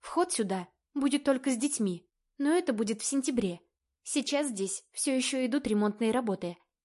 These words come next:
«А какие?» Не дожидаясь ответа, мужчина ловко перекинул ногу через сиденье, поставил мотоцикл на подножку и снял шлем.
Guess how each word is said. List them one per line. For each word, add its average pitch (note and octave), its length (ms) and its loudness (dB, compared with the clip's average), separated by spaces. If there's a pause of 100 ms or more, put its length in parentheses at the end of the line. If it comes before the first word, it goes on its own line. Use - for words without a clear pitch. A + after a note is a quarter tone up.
(260)
«А G3+ 100 -2
какие?» G3+ 460 0 (640)
Не A#3 120 2
дожидаясь C4 500 4
ответа, C4+ 400 0
мужчина A#3 440 2
ловко B3+ 300 2
перекинул G#3 520 0
ногу C4+ 280 0
через A#3 300 0
сиденье, F#3+ 500 -2 (300)
поставил C#4 400 2
мотоцикл G3+ 540 0
на F#3 100 -2
подножку A3+ 560 -2 (120)
и A3 60 -2
снял G3 300 0
шлем. F#3 400 -2